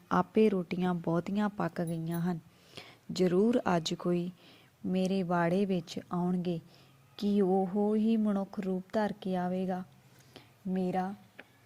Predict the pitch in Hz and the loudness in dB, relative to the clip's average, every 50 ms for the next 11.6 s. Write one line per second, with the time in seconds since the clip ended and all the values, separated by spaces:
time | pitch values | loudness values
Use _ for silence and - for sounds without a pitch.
0 | - _ - - _ _ _ _ - - - - - 202 226 - - 254 247 240 | -20 _ -20 -20 _ _ _ _ -20 -20 -20 -4 0 0 0 2 2 0 0 2
1 | 226 208 185 180 175 170 165 170 185 175 170 160 - - - - - - - _ | 2 2 2 2 2 0 0 0 0 -2 -2 -4 -8 -18 -20 -20 -20 -20 -20 _
2 | - - 180 170 208 196 190 190 185 180 180 190 190 196 196 196 190 185 180 - | -8 -6 -2 2 2 2 4 2 2 2 2 2 2 2 0 -2 -4 -6 -10 -12
3 | - - 202 190 190 - 185 180 175 170 165 170 185 180 180 185 165 - - - | -2 0 0 0 0 0 -2 -2 0 -2 -2 -4 -4 -4 -4 -6 -10 -12 -8 -6
4 | 180 165 196 208 226 220 - - 214 180 - - - - 175 170 170 - - - | -2 2 2 2 2 0 -2 -2 0 -2 -2 -2 -2 0 0 0 0 -4 -10 -4
5 | - 196 196 196 196 214 208 - - 185 175 165 - - 185 180 - - 185 175 | 0 2 2 2 2 0 -2 0 -2 -2 -2 -2 -2 -2 -2 -2 0 0 -2 -2
6 | 165 - - 185 180 175 170 165 - - - - - - - - - - - _ | -2 -2 -2 0 0 0 0 -4 -8 -18 -20 -20 -20 -18 -18 -18 -18 -18 -20 _
7 | _ - 185 190 180 208 214 - - - 185 185 180 185 220 214 196 185 175 175 | _ 0 0 2 4 2 2 2 0 -2 -2 -2 0 0 0 2 2 0 -2 -2
8 | - - 190 180 175 190 185 170 196 190 180 175 175 180 185 185 185 175 - 175 | -2 -4 -4 -2 0 -2 0 2 2 2 2 2 0 0 2 2 0 0 0 -2
9 | 185 185 180 - - 196 185 _ - 202 208 208 202 190 - - - - 190 180 | 0 0 0 -2 -4 -8 -8 _ -2 0 2 2 2 0 -2 -10 -4 -2 -2 0
10 | 175 175 175 175 170 - 180 180 175 180 - - - 185 175 - 190 190 185 180 | 0 0 -2 -2 -2 -2 -4 -4 -4 -6 -10 -6 -6 -6 -2 -2 -2 0 0 0
11 | 175 180 180 - - - 185 190 185 - - - | -2 -2 -4 -4 -2 -2 -2 -2 -2 -6 -14 -14